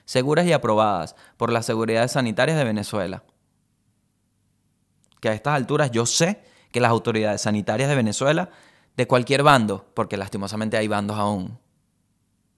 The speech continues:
No estamos todos del lado del "What the fuck", ya. <laughs> Hay, hay dos bandos. Están todas igual en un punto de, "Marica, ¿será que nos vamos a morir o what?". Así están las autoridades sanitarias de Venezuela.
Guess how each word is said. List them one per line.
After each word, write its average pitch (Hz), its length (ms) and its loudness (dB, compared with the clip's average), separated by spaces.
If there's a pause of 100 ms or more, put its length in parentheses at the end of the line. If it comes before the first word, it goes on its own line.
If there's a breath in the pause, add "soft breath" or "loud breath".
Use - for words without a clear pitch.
(120)
No 107 120 -4
estamos 104 280 -2
todos 117 180 0
del 107 120 2
lado 107 220 4
del 104 320 0 (880)
"What - 140 -6
the 117 100 -2
fuck", 113 480 -6
ya. 107 340 -4 (600 loud breath)
<laughs> - 600 -8
Hay, - 260 -6
hay 117 260 0
dos 127 200 6
bandos. 131 360 4 (280 loud breath)
Están 147 460 2
todas 180 240 8
igual 180 320 4
en 147 120 0
un 147 120 0
punto 175 240 2
de, 156 160 2
"Marica, 113 360 0
¿será 101 220 -2
que 107 80 -6
nos 131 80 0
vamos 117 180 2
a - 40 4
morir 135 460 -2
o 110 100 4
what?". 101 300 0 (1800)
Así 117 240 -4
están 151 200 2
las 156 80 4
autoridades 151 380 2
sanitarias 170 400 -2
de 139 60 0
Venezuela. 104 380 -6